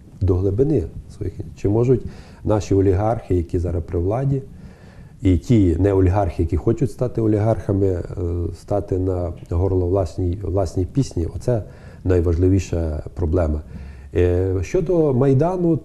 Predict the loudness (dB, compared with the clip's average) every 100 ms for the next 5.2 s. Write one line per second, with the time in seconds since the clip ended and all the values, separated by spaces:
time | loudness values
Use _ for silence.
0 | -6 0 2 4 2 2 2 2 2 0
1 | 2 0 2 -2 0 0 0 -4 -12 -6
2 | 0 2 2 0 0 2 0 -2 -12 -4
3 | -4 -4 -12 -16 -18 -18 -20 -20 -20 -20
4 | -4 0 2 0 0 0 0 -2 -6 -8
5 | -12